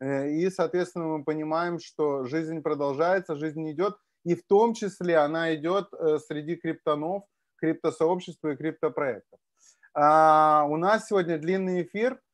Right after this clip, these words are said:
э, он разделен на несколько блоков. Вот первый блок, э, это блок, посвященный криптобиржам, тем, которые, м, есть на территории Беларуси, те, которые там работают, те, которые,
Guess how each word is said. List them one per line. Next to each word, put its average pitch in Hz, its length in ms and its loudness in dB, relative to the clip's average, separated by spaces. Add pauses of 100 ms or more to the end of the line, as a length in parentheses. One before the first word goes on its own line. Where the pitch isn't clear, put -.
(200)
э, 151 300 2
он 170 320 0
разделен 170 480 2
на 165 100 -4
несколько 170 400 -2
блоков. 180 460 0
Вот 156 180 -2 (100)
первый 180 360 0
блок, 170 440 -4
э, 165 60 -2
это 147 420 -2
блок, 160 320 -4
посвященный 156 600 -6
криптобиржам, 165 800 -4 (320)
тем, 165 200 0
которые, 156 680 2 (360)
м, 127 380 -4
есть 139 580 2
на 139 140 -10
территории 143 500 -2
Беларуси, 147 720 -2
те, 151 140 -4
которые 143 340 -4
там 127 240 -2
работают, 147 640 -2
те, 151 120 -4
которые, 151 460 -2